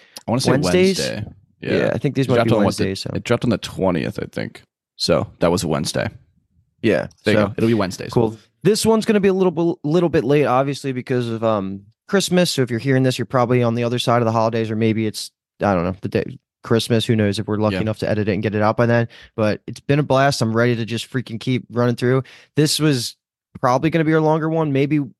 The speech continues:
Speaker 2: the next one, since it'll only be singular episodes, we'll be able to focus on some of the, the more detailed parts of it. But
Speaker 1: Mm-hmm.
Speaker 2: I don't know. I feel like we had a good pace. This was fun. And, um,
Speaker 1: Yeah.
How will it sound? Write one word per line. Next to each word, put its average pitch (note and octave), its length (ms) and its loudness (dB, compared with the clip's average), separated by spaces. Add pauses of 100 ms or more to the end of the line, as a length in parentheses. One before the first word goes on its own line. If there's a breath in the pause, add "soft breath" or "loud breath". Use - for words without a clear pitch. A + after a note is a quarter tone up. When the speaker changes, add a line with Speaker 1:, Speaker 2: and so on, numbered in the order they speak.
(260)
Speaker 2:
the C3 80 -2
next B2+ 320 0
one, C#3 140 2
since B2+ 160 -4
it'll B2 140 2
only B2 140 4
be A#2+ 160 0
singular B2 480 0
episodes, A#2 400 -2
we'll A#2 120 -2
be B2 100 0
able A#2 100 2
to G#2+ 160 0 (400 loud breath)
focus B2 340 -2
on A#2+ 160 0
some A#2+ 220 0
of A2 60 0
the, G#2 360 0
the A2+ 60 -6
more A2 300 -2 (560)
detailed B2+ 440 0
parts C#3 260 2
of D3 100 2
it. D3 180 2
But G#2+ 260 0
Speaker 1:
Mm-hmm. F3+ 200 -2 (300 loud breath)
Speaker 2:
I C#3 60 4
don't A#2+ 140 4
know. - 40 0
I B2 60 -2
feel D3 140 0
like C3 100 0
we C#3 80 2
had B2+ 80 4
a A#2+ 40 -2
good A#2 180 -2
pace. A#2+ 320 -2
This A#2 160 -8
was A#2 100 -10
fun. A#2 460 -2
And, A2 200 -4
um, G#2+ 240 -2
Speaker 1:
Yeah. C3 140 -2